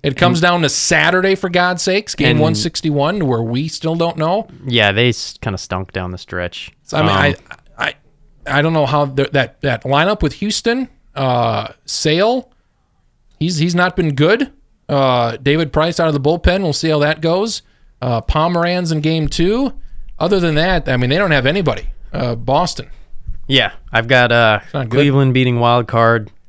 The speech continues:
Speaker 2: Houston beating Cle-, uh, Boston, Cleveland beating Houston.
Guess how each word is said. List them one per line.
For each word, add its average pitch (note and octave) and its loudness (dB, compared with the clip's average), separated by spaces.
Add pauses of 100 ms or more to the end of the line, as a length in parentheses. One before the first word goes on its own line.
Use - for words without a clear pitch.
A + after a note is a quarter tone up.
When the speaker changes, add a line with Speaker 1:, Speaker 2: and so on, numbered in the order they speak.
Speaker 2:
Houston A2+ -6
beating G#2 -2
Cle-, G#2+ -6
uh, F#2 0 (180)
Boston, G2+ 0 (200)
Cleveland F#2 -6
beating F2+ -8
Houston. - -18